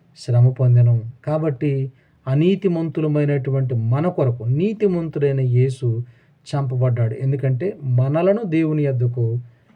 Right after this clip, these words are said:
తీసుకురావటానికి. కాబట్టి ఇందులో దేవుని ప్రేమ ఎంతో ఉంది, కుమారుడైన క్రీస్తు ప్రభు వారి యొక్క త్యాగం ఎంతో ఉంది.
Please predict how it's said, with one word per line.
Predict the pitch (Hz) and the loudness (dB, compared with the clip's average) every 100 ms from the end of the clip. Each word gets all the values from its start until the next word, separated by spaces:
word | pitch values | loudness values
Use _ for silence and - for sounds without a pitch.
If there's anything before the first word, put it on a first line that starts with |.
| _ _ - | _ _ -6
తీసుకురావటానికి. | 151 - 123 110 110 107 113 - _ _ - | -6 -6 -4 -4 -6 -12 -16 -20 _ _ -4
కాబట్టి | 127 135 139 | -2 -2 -2
ఇందులో | 151 160 160 | -2 -2 -2
దేవుని | 135 151 160 165 | 0 0 0 -4
ప్రేమ | 151 143 147 147 | -6 -2 -2 0
ఎంతో | 139 131 127 131 | 0 0 0 0
ఉంది, | 120 107 104 110 123 _ _ _ _ _ - | 0 -2 -6 -10 -12 _ _ _ _ _ 0
కుమారుడైన | 120 131 127 123 123 120 | 2 4 4 4 4 2
క్రీస్తు | 120 151 190 - 151 | 0 -2 -2 -2 -8
ప్రభు | 127 123 120 | -2 0 2
వారి | 120 117 | 2 2
యొక్క | 117 120 | 0 -6
త్యాగం | 120 120 120 117 | -4 0 2 2
ఎంతో | 120 113 113 120 | 2 0 -2 -4
ఉంది. | 101 | -6